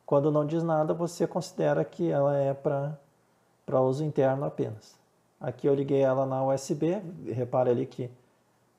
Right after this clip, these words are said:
é, aparece recarregando as pilhas e aparece o símbolo de U S B ali. Certo? Então, se você tiver pilhas recarregáveis, vai recarregar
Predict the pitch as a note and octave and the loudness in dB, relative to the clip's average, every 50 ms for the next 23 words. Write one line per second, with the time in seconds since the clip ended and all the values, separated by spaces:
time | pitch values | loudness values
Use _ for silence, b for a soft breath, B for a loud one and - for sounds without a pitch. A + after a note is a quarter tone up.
0 | _ _ _ - - B2 B2 A#2+ A#2+ A#2+ C#3+ B2+ B2 B2 A#2+ - C#3+ B2 A#2 A#2 | _ _ _ -12 -8 -6 -6 -6 -2 2 4 4 4 4 2 0 -2 -4 -2 -2
1 | C#3 C3 - B2+ B2+ A#2+ B2 B2 A#2+ B2+ B2+ A#2+ A#2 - - - _ E3+ D3+ D#3 | -4 -2 0 0 0 0 -2 -2 -2 -2 -2 -2 -4 -8 -14 -8 _ 0 0 2
2 | D#3+ E3+ E3+ E3 - - - D#3+ D3 D3 - D3 C#3 C#3+ C#3 - D3 - - D3+ | 2 0 -2 -4 -6 -8 -2 -2 -2 0 0 0 0 0 -2 -4 -8 -10 -8 -6
3 | C#3+ D3 C#3+ C#3 C#3 C#3 C#3 - - D#3 C#3+ C#3+ C3 B2+ C3+ C#3 B2 A2 G#2 - | -6 -4 -2 0 0 0 0 -2 -4 -6 -2 0 0 0 0 0 -4 -6 -8 -10
4 | _ _ _ _ _ _ _ _ _ _ _ _ _ _ _ _ _ _ _ _ | _ _ _ _ _ _ _ _ _ _ _ _ _ _ _ _ _ _ _ _
5 | _ _ _ _ _ _ _ _ _ _ _ _ _ _ - B2+ A#2 A#2 A#2+ - | _ _ _ _ _ _ _ _ _ _ _ _ _ _ -8 -6 -4 -4 -4 -6
6 | B2+ A#2 - D3 A#2+ - C#3 C#3+ - C#3 C#3 C3+ C3+ - C#3 C3+ C3+ C3+ C3 C#3 | -8 -8 -6 -8 -4 -2 -4 -2 2 4 4 4 4 2 0 0 0 0 0 -2
7 | C3 - C3+ C#3 C#3 C#3 C#3 C#3 C3 C3+ D3 C#3+ D3 C#3 C#3+ C3+ C3 C3+ C#3 C#3 | -2 0 2 4 4 4 4 2 2 2 0 -4 -4 -2 0 0 0 0 -2 -4
8 | C3+ - C3+ C3+ C#3 C3 C3+ B2+ B2+ C3+ C#3+ | -4 -4 -4 -4 -4 -4 -4 -4 -6 -6 -10